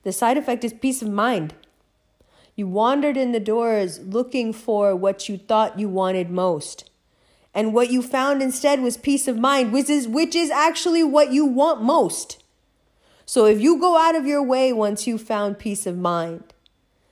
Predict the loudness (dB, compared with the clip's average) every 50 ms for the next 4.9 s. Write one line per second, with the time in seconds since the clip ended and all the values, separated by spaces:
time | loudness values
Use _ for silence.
0 | _ _ -14 -12 -12 -8 -4 -2 0 0 2 2 0 0 0 0 0 0 0 0
1 | -4 -6 -6 -2 -2 -2 -2 -4 -4 -4 -4 -4 -4 -4 -2 -2 -2 -2 -2 -6
2 | -12 _ -2 0 2 4 4 4 2 0 -2 -2 0 2 2 0 0 -2 -4 -2
3 | 0 0 0 0 0 0 0 0 2 2 2 2 0 -2 -4 -4 -6 -4 -4 -6
4 | -6 -8 -12 -14 -14 -12 -10 -10 -10 -10 -12 -12 -12 -10 -10 -12 -16